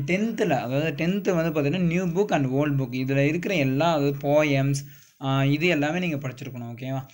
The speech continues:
So, லெசன் இதெல்லாமே நீங்க படிச்சிருந்தா மட்டும்தான் இது வ-, இதுல இந்த ஜெனரல் ஸ்டடீஸ் வந்து பக்காவா நீங்க எடுக்க முடியும். ஓகேங்களா? So, மேக்ஸிமம் நாங்க வந்து பார்த்தீங்கன்னா, டெய்லி ஒரு லெசன் அந்த மாதிரி எல்லாம் போட்டுட்டு தான் இருக்கோம்.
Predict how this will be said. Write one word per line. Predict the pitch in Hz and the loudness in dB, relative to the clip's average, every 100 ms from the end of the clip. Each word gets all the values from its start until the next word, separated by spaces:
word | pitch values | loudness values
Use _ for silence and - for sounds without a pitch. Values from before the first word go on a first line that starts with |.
| - _ | -20 _
So, | - 151 147 | -4 0 2
லெசன் | 135 139 160 156 | 4 2 0 -2
இதெல்லாமே | 147 143 151 185 | 0 0 0 0
நீங்க | 185 156 | 0 0
படிச்சிருந்தா | 139 135 147 156 139 - - - _ _ - | 0 -4 -4 -4 -6 -10 -20 -20 _ _ -4
மட்டும்தான் | 156 143 151 214 | -2 0 2 2
இது | 170 156 | 2 2
வ-, | 151 | 2
இதுல | 143 151 147 139 | 4 2 2 2
இந்த | 139 147 143 143 | 0 2 2 2
ஜெனரல் | 139 151 175 | 2 0 0
ஸ்டடீஸ் | 170 143 131 | 0 -2 -2
வந்து | 127 214 | -2 -4
பக்காவா | 240 147 139 139 | -4 -6 -2 0
நீங்க | 160 151 | 0 0
எடுக்க | 135 127 131 | 0 0 -4
முடியும். | 117 113 - | -4 -8 -8
ஓகேங்களா? | 131 131 139 139 - - | -4 -2 -2 -4 -16 -20
So, | - 151 | -4 2
மேக்ஸிமம் | 139 131 160 196 | 4 4 2 -2
நாங்க | 185 180 156 | 0 0 0
வந்து | 156 170 | 0 0
பார்த்தீங்கன்னா, | 151 143 165 185 | -2 -2 -2 0
டெய்லி | 147 156 170 | 0 2 2
ஒரு | 151 | 2
லெசன் | 135 131 160 | 0 -2 -4
அந்த | 151 139 | -2 0
மாதிரி | 139 147 | 0 0
எல்லாம் | 143 139 | 0 -2
போட்டுட்டு | 143 139 | 0 0
தான் | 147 147 | 2 0
இருக்கோம். | 135 165 | 0 -4